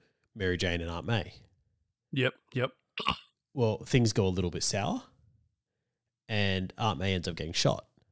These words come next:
Speaker 2: Oh, wow. Okay, goddamn.
Speaker 1: Right? Um, Peter then goes, "This is, this is all bad. I need to fix this somehow."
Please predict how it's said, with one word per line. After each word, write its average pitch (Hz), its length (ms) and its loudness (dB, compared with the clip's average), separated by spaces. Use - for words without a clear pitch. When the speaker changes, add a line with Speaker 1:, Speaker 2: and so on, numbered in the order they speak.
Speaker 2:
Oh, 147 260 8
wow. 156 520 12
Okay, 127 400 4
goddamn. 143 640 6
Speaker 1:
Right? 101 200 0
Um, 104 520 6
Peter 127 240 10
then 110 200 8
goes, 92 280 4
"This 113 240 2
is, 98 120 0
this 104 240 2
is 98 120 0
all 90 160 2
bad. 104 300 4
I 90 80 -2
need 92 120 0
to 87 60 -6
fix - 260 4
this 113 160 2
somehow." 95 520 -2